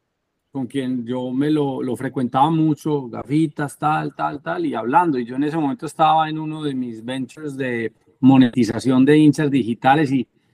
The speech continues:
y hablando ahí en, en la línea, contándole, ta, ta, ta, ta, bueno, weón. Ese man fue uno de los fundadores de Despegar, tan,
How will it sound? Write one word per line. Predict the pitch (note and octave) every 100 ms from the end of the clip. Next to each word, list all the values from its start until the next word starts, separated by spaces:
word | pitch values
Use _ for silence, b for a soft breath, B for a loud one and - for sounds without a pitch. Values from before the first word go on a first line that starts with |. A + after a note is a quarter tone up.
| _
y | A#2
hablando | A#2+ C3 C#3+
ahí | D#3 D#3 D#3
en, | D#3
en | D3+ D3+ B2+
la | B2
línea, | B2+ D#3+ D#3 D3+
contándole, | D3+ B2 A#2 D#3+ E3 D#3 C#3
ta, | - D#3 D3+
ta, | D#3 D3+
ta, | D#3 D#3
ta, | D#3
bueno, | D#3 D3 B2
weón. | A#2+ C3+ A#2+ _ _ _ _ -
Ese | B2
man | D#3+ D#3+
fue | D3
uno | D#3 D#3+ D#3
de | C#3+
los | B2+ A#2+ A2+ - _ _ _ _ -
fundadores | B2 A#2+ B2 B2+ C#3 D#3 D3
de | C#3+ B2+ A#2+
Despegar, | A#2+ - A#2 A2+ D3 D#3+ D3+ -
tan, | D#3+ D#3+ D#3